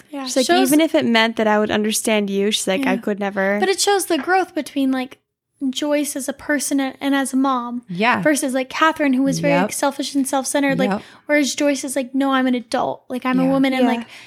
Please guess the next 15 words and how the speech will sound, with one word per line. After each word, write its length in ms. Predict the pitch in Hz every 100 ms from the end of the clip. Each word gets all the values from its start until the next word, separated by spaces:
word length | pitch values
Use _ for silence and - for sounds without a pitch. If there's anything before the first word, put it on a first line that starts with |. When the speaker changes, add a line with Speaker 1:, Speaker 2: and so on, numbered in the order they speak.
| -
Speaker 1:
has 240 | - 320 294
gone 300 | 320 311 339
to 80 | 302
Buffy 460 | 269 262 269 254
and, 160 | 254 254
like, 120 | 254
Speaker 3:
Mm-hmm. 180 | 175 175
Speaker 1:
apologizes 960 | 170 - 185 277 254 254 247 254 254 254
and, 160 | 277
like, 180 | 269 269
wants 360 | 269 285 330 -
to 80 | -
understand 720 | 285 269 277 - 269 247 240
her. 180 | - 247
Like, 240 | 254 269